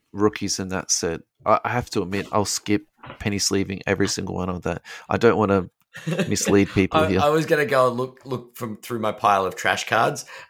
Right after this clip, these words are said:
Speaker 2: and see if I could see a player that I would be like, "If you sleeve this, there'd be, there'd, <laughs> no,
Speaker 1: You're
Speaker 2: then,
Speaker 1: out.
Speaker 2: then,
Speaker 1: Yeah.
Speaker 2: then there are issues." <laughs> But
Speaker 1: Yeah.
Speaker 2: no, I, I think that's completely reasonable. Why would you,
Speaker 1: Yep.
Speaker 2: as a breaker, why would you not protect cards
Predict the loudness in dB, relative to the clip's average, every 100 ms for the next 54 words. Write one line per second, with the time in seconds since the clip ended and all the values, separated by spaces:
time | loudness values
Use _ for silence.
0 | -2 0 2 2 2 0 0 2 2 2
1 | 2 2 4 4 4 4 4 0 -4 0
2 | 2 2 -2 -2 0 2 2 0 0 0
3 | 0 -2 -4 -8 -6 -8 -6 -6 0 4
4 | 4 4 2 0 -14 -20 0 2 2 0
5 | 0 0 0 -2 -8 -10 -6 -2 0 -2
6 | -2 2 2 2 -10 -20 -4 2 2 4
7 | 4 4 0 -2 -2 -4 -4 -8 -4 -4
8 | -4 -6 -4 -6 -6 -6 -8 0 2 2
9 | 0 0 0 -2 0 2 2 2 2 2
10 | 2 4 4 4 0 -2 -4 0 2 2
11 | -4 _ _ _ _ _ -6 -2 0 -2
12 | -6 -6 2 4 4 2 -2 -10